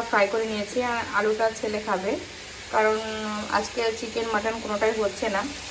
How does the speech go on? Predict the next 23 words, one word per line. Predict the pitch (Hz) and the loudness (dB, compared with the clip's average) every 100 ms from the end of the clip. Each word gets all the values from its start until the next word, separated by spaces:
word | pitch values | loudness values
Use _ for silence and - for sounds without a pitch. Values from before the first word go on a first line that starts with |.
| - - - - - - | -10 -8 -10 -10 -6 4
আর | 208 208 | 6 6
একটু | 214 214 | 2 6
ডাল | 202 196 | 8 8
বানিয়েছি, | 196 185 180 196 185 - - | 4 2 0 -2 -6 -8 -4
তো | 214 | -4
চলুন | 214 202 202 196 | 0 0 0 0
ডালটা | 190 190 185 | -2 -2 -4
দেখাই। | 185 214 247 359 - - - - - - - - - - - - - - - | -4 -4 -4 -6 -12 -18 -18 -18 -18 -18 -16 -16 -16 -16 -16 -16 -16 -6 0
এই | 196 | 2
তো | 202 202 | 2 4
মটরশুঁটির | 202 214 - 202 202 190 | 2 0 -4 -4 -2 4
ডাল | 185 240 349 - - 247 - | 6 6 2 -4 -10 -10 -4
যেটা, | 190 185 233 - | -2 2 0 -2
সেটা | - 202 196 | -6 -2 0
রেডি | 196 214 | 2 2
হয়ে | 208 190 | 2 2
গেছে। | 190 190 262 - - - - - - - | 2 0 -4 -6 -4 -4 -4 -10 -16 -8
তো | - 214 | -2 -2
এখন | 233 226 214 | -2 -2 4
ভাত | 202 196 202 | 6 6 0
বসাতে | 208 220 220 214 214 | 0 0 0 2 4
বাকি | 202 220 202 | 4 4 2
রয়েছে, | 202 202 254 | 2 0 0